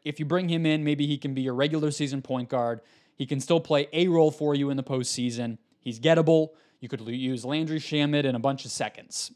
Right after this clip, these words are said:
Maybe that gets the job done. I'm not sure, but it's not crazy. Something like that as far as trades go. As far as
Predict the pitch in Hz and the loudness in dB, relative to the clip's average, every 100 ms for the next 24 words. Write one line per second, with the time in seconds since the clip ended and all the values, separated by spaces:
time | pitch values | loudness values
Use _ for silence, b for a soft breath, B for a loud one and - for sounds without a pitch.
0 | _ 151 147 143 131 131 113 - 104 104 | _ 0 2 4 2 0 -6 -10 -10 -8
1 | 98 104 95 120 131 113 - - 175 156 | -8 -12 -10 -6 -4 -6 -4 2 2 2
2 | 127 117 _ - 139 - 120 - 104 92 | 0 -2 _ -16 -10 -8 -10 -8 -10 -10
3 | - _ B B B B B _ _ _ | -20 _ B B B B B _ _ _
4 | _ _ _ _ _ - 208 202 196 180 | _ _ _ _ _ 0 2 4 2 2
5 | 151 151 143 131 - 131 120 - 123 104 | 2 4 4 2 -2 -2 -2 -6 -8 -8
6 | - - - b b b b b b b | -14 -18 -18 b b b b b b b
7 | b b b _ _ - 190 196 240 330 | b b b _ _ -4 -2 0 0 2
8 | 285 185 - | 0 -2 -6